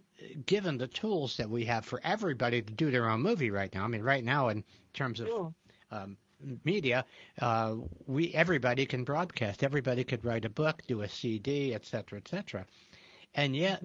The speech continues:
Speaker 1: there is a dearth of connection to these timeless stories. Um, and so I, I, that brings me to a question that, that, that's been really fascinating me since I saw it on your website.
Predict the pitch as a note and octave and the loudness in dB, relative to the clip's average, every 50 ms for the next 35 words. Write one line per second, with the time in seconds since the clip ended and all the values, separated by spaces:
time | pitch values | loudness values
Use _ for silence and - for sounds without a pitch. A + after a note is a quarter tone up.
0 | E3+ A#2+ - D3 C#3+ C#3+ C#3+ D3 - - C3+ C#3+ C#3+ C3+ A2+ - C#3 B2 A#2+ A#2 | -6 -2 0 2 2 2 2 0 -2 -4 -2 -2 0 0 0 0 0 0 2 0
1 | A#2+ B2 - - _ - - _ - D3+ C3+ A#2+ D3+ E3 F3+ G3 F3 C#3+ - - | 0 -2 -6 -10 _ -20 -20 _ -18 -14 -8 -2 -2 0 2 2 0 0 -2 -6
2 | - - - C#3 C3 B2+ A#2 - - - _ - - C3+ C3 D#3 F#3 F#3 - - | -10 -8 -6 -4 -4 -4 -4 -6 -10 -14 _ -8 -6 -4 -2 -2 -2 -2 -2 -4
3 | - - G2 F2 E2 - - _ - - - _ - _ _ _ _ _ _ - | -6 -6 -8 -10 -12 -16 -20 _ -20 -20 -20 _ -20 _ _ _ _ _ _ -2
4 | - D#3+ D3 C#3+ B2+ G#2+ C3 B2+ B2 A#2+ - - - - - F3 F3+ F#3+ G3+ G3 | -2 0 0 0 0 0 0 0 0 0 -2 -4 -8 -2 0 2 2 2 2 0
5 | F3 C#3 A#2+ A2+ - - - - G2+ F2+ F2 F2 G#2 C3+ D#3+ D#3+ - - - - | 0 0 -2 -2 -4 -6 -6 -4 -4 -4 -4 -4 -4 -4 -4 -4 -6 -10 -14 -16
6 | - - A#2+ A#2+ A#2+ A#2+ A#2+ A#2+ B2 A#2+ A#2+ B2 A#2+ - - D#3+ D3+ - - - | -10 -6 -2 0 0 2 2 0 0 -2 -4 -6 -8 -10 -10 -10 -10 -12 -16 -20
7 | - - - - - _ _ _ E3+ F#3 F#3+ F3+ F3 E3 D3+ - - G3+ E3+ E3 | -20 -20 -20 -20 -20 _ _ _ 4 4 6 4 2 0 -2 -4 -2 -2 0 2
8 | E3+ F#3 - - - - - - - - - D#3 C#3 - G3+ G#3+ A#3 A3+ - F#3 | 2 2 2 -2 -6 -14 -14 -16 -18 -16 -14 -14 -4 0 2 2 2 0 0 0
9 | F#3 F#3+ E3+ E3+ - F3 D#3 - - E3 B2+ A#2 - - - F#3 F#3 E3+ - - | 0 0 0 -2 -2 -2 -2 -2 0 -2 -2 -2 -2 -2 0 0 0 0 -2 -4
10 | - D#3 B2 G#2+ G#2+ G2 B2 A#2+ A#2+ A2+ - C#3 A2+ C3+ B2 A#2+ A#2+ C3 C#3 C3 | -4 -4 -4 -4 -2 0 0 0 0 -2 -4 -4 -2 -2 -4 -2 -2 -2 -2 -2
11 | - - - - B2+ A#2+ B2+ D#3+ F#3+ F3 D#3+ C#3 A2+ - - D3 D3+ D3 - C#3+ | -2 -6 -8 -8 -6 -6 -4 -2 -2 -2 -2 -2 -2 -2 -2 -2 -2 -2 -2 -2
12 | B2+ A#2+ A2+ A2 G#2+ A2 G#2 - - B2 A2+ - - G#2 G#2+ - - - - D3 | -2 -2 -2 -2 -2 -2 -4 -4 -4 -6 -6 -4 -4 -4 -4 -6 -6 -4 -2 -2
13 | C3+ A#2+ A2+ - - B2 A#2 G#2+ G#2 G#2+ A2 B2+ C3+ C3+ - - - G#2+ F#2 F#2+ | 0 -2 -2 -4 -6 -8 -8 -6 -6 -4 -4 -4 -4 -4 -6 -6 -4 -4 -4 -4